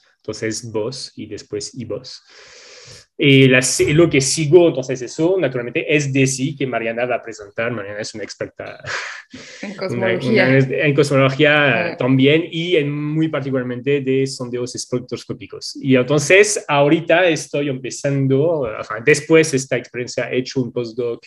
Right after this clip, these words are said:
Speaker 1: en México y gané la plaza, eh, y entonces ya, desde, por razón política, de la manera que se hizo, he tenido que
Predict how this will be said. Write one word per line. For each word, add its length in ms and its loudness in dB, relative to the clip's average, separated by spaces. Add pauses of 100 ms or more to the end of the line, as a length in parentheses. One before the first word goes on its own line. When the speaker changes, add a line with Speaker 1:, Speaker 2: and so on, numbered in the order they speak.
Speaker 1:
en 160 -8
México 480 -10 (880)
y 360 -6
gané 280 6
la 160 2
plaza, 580 -4
eh, 380 -10
y 60 -14
entonces 440 -8
ya, 220 -18 (160)
desde, 840 -2 (640)
por 160 -2
razón 340 -4
política, 800 0
de 200 -6
la 160 -8
manera 260 -4
que 120 -4
se 100 -6
hizo, 180 -2
he 80 -4
tenido 320 -4
que 240 -8